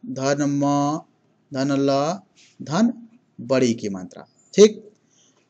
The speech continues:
तो हमने पहले उसको तोड़ा, तो बच्चों को समझ में आ गया कि ये कमल या कमली का निर्माण कैसे हुआ है। फिर हम उनको जोड़ करके पढ़ाते हैं, क धन म धन ल धन बड़ी की मात्रा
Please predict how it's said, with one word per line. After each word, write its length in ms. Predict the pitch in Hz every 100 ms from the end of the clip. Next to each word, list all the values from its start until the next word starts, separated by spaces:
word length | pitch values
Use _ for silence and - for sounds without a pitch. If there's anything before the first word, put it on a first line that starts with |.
| _ -
तो 80 | 277
हमने 280 | 240 247 302
पहले 280 | 277 262
उसको 300 | 294 285 285
तोड़ा, 380 | 277 226 254 240
तो 120 | 262
बच्चों 300 | 214 226 262
को 120 | 262 254
समझ 340 | 214 220 254
में 120 | 233
आ 120 | 226
गया 200 | 214 233
कि 220 | 247 240 247
ये 60 |
कमल 420 | 247 196 190 233
या 100 | 233
कमली 360 | 226 202 196 226
का 120 | 233
निर्माण 380 | 208 185 180 226
कैसे 300 | 262 269 269
हुआ 240 | 180 160
है। 140 | 123 104 _ _ _ -
फिर 140 | 269
हम 120 | 240
उनको 220 | 233 226 220
जोड़ 320 | 143 190 214
करके 260 | 214 202
पढ़ाते 380 | 214 180 175 208
हैं, 260 | 202 202 -
क 260 | 180 175 185
धन 160 | 175 180
म 320 | 170 165 180
धन 180 | 170 170
ल 340 | 160 160 185
धन 240 | 175 185 247 - _ 127
बड़ी 360 | 160 202 269
की 160 | 269 208
मात्रा 640 | 185 170 170 165 185 196